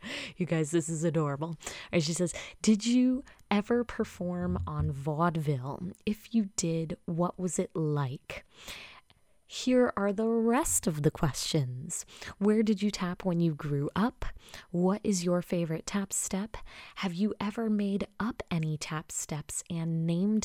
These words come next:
them? And lastly, what is your favorite thing about performing, and why do you like to make people happy with this particular style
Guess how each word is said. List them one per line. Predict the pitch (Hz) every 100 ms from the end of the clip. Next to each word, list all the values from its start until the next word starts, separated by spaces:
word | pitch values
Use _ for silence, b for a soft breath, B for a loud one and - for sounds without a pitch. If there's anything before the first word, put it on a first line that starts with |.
| 165
them? | 147 127 131 - B B B
And | 180 190
lastly, | 220 226 - 220 214 196 B B
what | 185 208 277 -
is | 214 208 196
your | 180 156
favorite | - - 269 269 254 -
thing | 196 180
about | 156 147
performing, | - 170 - 156 151 151 139 -
and | 170 170
why | 156 185 202 226
do | 214
you | 208
like | 202 160 170 -
to | 190
make | 175 170 -
people | - 190 196
happy | 175 - 196 220 202 151
with | 156 -
this | -
particular | - - - - 240 247 233 233 233
style | - - - 175 180 180 175